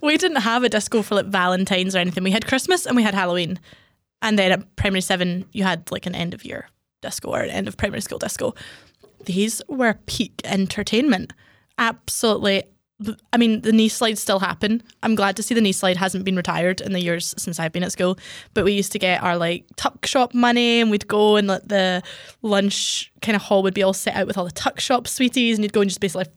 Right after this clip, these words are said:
fill yourself up on sugar and then spend the rest of the night running around to Busted, you know,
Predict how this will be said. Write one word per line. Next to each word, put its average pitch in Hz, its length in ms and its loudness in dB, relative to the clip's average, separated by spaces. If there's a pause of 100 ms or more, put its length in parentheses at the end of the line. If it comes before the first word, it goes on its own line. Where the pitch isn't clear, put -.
fill 226 200 4
yourself 220 400 2
up 196 160 0
on 190 140 0
sugar 185 320 0
and 190 100 2
then 190 120 -2
spend 185 220 -2
the 180 60 2
rest 175 220 -2
of 185 80 -8
the 185 60 -8
night 175 260 -4 (560)
running 190 320 4
around 180 300 2
to - 160 -6
Busted, 175 520 -2 (600)
you 214 80 4
know, 170 320 4